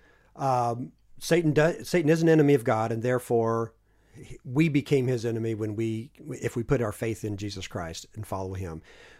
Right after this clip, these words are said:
We know that Jesus defeated Satan. We can talk about this more another time, but Satan, Satan was defeated by Jesus,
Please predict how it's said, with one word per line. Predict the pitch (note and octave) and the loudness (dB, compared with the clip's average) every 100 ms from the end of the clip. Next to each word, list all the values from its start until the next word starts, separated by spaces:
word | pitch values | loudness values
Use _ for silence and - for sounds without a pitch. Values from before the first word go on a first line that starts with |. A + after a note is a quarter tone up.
| _ | _
We | C3+ | 0
know | C#3+ | 2
that | C#3 B2+ | 2 -2
Jesus | A#2 D3 C3+ C#3 - - _ A2+ | 0 0 2 -2 -4 -12 _ -8
defeated | A2+ - - F#3 F3 - | -8 -6 0 2 2 2
Satan. | C#3+ B2 B2 | 0 0 0
We | B2+ | -2
can | B2 | -2
talk | C3+ B2 | -2 -2
about | A#2+ G#2+ | -4 -2
this | B2 B2 | -2 0
more | A#2 A#2 A2+ | 2 2 0
another | - A#2 C3 | -2 -4 -4
time, | C3 A2+ | -4 -6
but | A2 - | -8 -2
Satan, | D#3 D#3 C3+ - _ _ | 0 0 -2 -14 _ _
Satan | - G3 A3 | 2 4 4
was | E3 | 2
defeated | B2 - D3 C#3+ | 0 2 2 4
by | A#2 A2+ | 2 -2
Jesus, | A2+ C#3 A2+ A2 - | 0 0 0 -6 -8